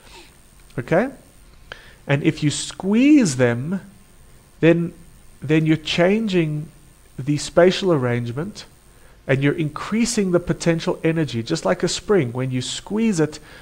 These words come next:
you're increasing the potential energy, and so you're storing energy in the spring. And if you let, let the spring go, it's going to move that way.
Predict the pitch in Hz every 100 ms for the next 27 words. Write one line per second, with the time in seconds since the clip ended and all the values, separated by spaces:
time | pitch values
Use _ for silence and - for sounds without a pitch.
0 | - 143 143 139 - 233 277 - 220 202
1 | - 170 165 156 - - 143 135 135 131
2 | 131 - - - 131 147 135 135 - -
3 | 202 233 220 180 160 143 147 139 131 -
4 | 147 135 131 - - - - - 135 139
5 | 143 139 165 190 - - - 156 175 180
6 | 165 - 165 151 139 208 165 165 143 123
7 | - 143 143 139 143 135 131 - - -
8 | 135 147 170 135 139 143 - 110 104